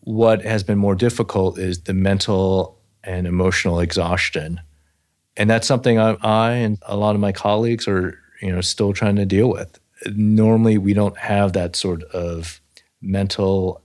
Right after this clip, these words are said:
and emotional stress. So it's a day-by-day, uh, situation. And we've, I've been trying to reach out to colleagues,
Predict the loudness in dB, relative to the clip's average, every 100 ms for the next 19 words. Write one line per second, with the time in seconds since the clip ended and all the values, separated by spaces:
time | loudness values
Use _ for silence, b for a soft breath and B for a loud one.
0 | -12 -8 -6 -6 -6 -4 -4 -4 -4 -4
1 | -4 -6 -10 -16 _ -10 -4 -2 -2 -2
2 | -4 -6 -4 0 0 0 -4 B B B
3 | B B B B B _ _ _ _ -8
4 | -4 0 4 4 4 4 4 4 0 -2
5 | -2 0 -2 -2 -2 -2 -4 -6 -6 -6
6 | -6 -6 -8 -6 -4 -2 -2 -2 -4 -8
7 | -4 -2 0 0 0 -2 _ _ -10 -6
8 | 0 0 2 0 -2